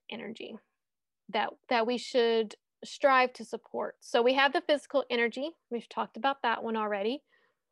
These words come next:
Um, there's also mental energy, spiritual energy, and emotional energy. And although I tackle all four,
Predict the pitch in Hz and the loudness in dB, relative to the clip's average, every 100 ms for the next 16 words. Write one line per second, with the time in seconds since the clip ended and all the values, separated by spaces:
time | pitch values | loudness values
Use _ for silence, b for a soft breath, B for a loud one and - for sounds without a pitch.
0 | _ - 240 247 247 247 247 311 294 254 | _ 4 4 6 4 6 4 6 4 4
1 | 240 285 - 262 262 262 269 285 _ _ | 0 0 -2 -2 -4 -6 -10 -12 _ _
2 | - - 240 262 285 240 233 226 233 226 | -12 0 2 2 -2 -2 -2 -2 -4 -6
3 | - 226 226 220 - 214 208 208 214 - | -4 -2 0 -2 -4 -12 -12 -16 -16 -18
4 | 226 _ _ _ b b b b b - | -20 _ _ _ b b b b b -4
5 | 262 262 285 339 330 294 - 269 277 285 | 2 6 8 8 6 4 2 0 2 2
6 | - 240 240 - 277 254 202 220 | 4 4 2 2 2 4 2 -2